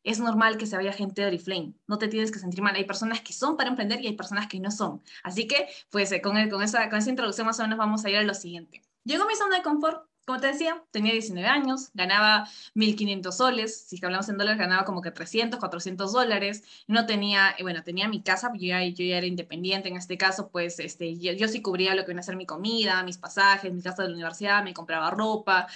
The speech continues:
me iba, como quien dice, pues, a lugares bonitos, a comer, etcétera. O sea, mi vi-, mi calidad de vida realmente cambió muchísimo, ¿no? Porque siendo soltera, o sea, no teniendo hijos, en este caso, no ten-, no tener ninguna responsabilidad, para mí era un ingreso bastante bueno. Si yo les pregunto a ustedes, a ver, que están en el chat,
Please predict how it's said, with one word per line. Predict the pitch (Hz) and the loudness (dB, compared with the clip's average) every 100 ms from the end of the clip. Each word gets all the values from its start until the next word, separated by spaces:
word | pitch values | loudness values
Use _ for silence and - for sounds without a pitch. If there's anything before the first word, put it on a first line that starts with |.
| - - | -16 -2
me | 240 | 2
iba, | 226 220 | 4 2
como | 208 185 | 0 -2
quien | 202 202 | -4 -4
dice, | 196 202 | -2 -2
pues, | 190 185 | -2 0
a | 180 | 0
lugares | 185 190 196 | 2 2 2
bonitos, | 190 196 247 220 196 190 | 0 0 0 0 -2 -2
a | 180 | -4
comer, | 175 208 233 226 196 | 0 0 2 0 -2
etcétera. | 214 233 | -2 -2
O | 254 | -2
sea, | 285 262 | -2 -2
mi | 269 269 | -2 -2
vi-, | 330 294 | -2 -4
mi | 226 | -2
calidad | 214 254 | -2 0
de | 330 | -2
vida | 262 262 | 0 0
realmente | 214 220 226 233 226 - _ | 0 -2 0 0 0 -2 _
cambió | - 180 208 214 175 | -4 0 4 4 2
muchísimo, | 170 190 185 233 180 175 | -4 -6 -2 -2 -2 -4
¿no? | 175 180 | -6 -6
Porque | 190 180 165 - _ _ | -6 -4 -6 -6 _ _
siendo | - 254 254 | 0 0 2
soltera, | 190 175 226 226 208 196 | -2 0 2 2 4 2
o | 180 | 0
sea, | 202 | -2
no | 214 | -2
teniendo | 214 208 202 190 | 0 -4 -2 0
hijos, | 214 208 - | -2 -4 -10
en | 190 | -6
este | 214 214 208 | -2 -2 2
caso, | 196 202 | 0 0
no | 202 | -6
ten-, | 208 208 202 | -4 -2 -2
no | 202 214 | -2 0
tener | 214 208 | 0 2
ninguna | 208 214 | 2 2
responsabilidad, | 208 208 185 175 190 208 - - - | 0 -4 -8 -2 0 0 -6 -20 0
para | 190 196 | 2 4
mí | 277 392 | 2 0
era | 240 220 | -2 0
un | |
ingreso | 214 190 190 185 | 0 0 -2 -4
bastante | 180 175 165 | -4 -4 -4
bueno. | 151 - _ _ _ _ _ _ 262 | -6 -10 _ _ _ _ _ _ -2
Si | 262 | 0
yo | 302 | 0
les | 440 | 0
pregunto | 233 226 226 | 0 0 -2
a | |
ustedes, | 214 196 180 | 0 -2 0
a | 165 | -4
ver, | |
que | 170 | -4
están | 190 208 | -2 2
en | 208 | 2
el | 180 | 0
chat, | 180 170 | -4 -6